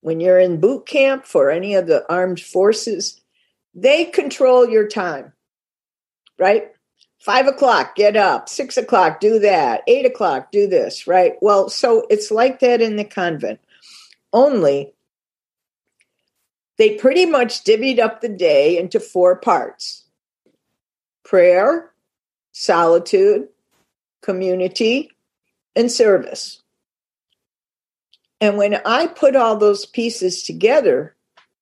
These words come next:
I said, "Oh, my heavens, I could create a life that has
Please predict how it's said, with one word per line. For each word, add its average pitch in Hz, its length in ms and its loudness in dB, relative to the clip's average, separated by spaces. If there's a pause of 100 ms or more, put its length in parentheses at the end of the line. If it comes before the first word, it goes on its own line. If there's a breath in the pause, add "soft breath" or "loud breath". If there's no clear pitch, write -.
(800)
I 175 200 0
said, 170 540 0
"Oh, 160 180 -6
my 117 220 -10
heavens, 175 680 -4 (600)
I 190 280 0
could 175 640 -2
create 175 520 2
a 156 60 0
life 151 580 -2 (760)
that 180 340 0
has 165 680 -2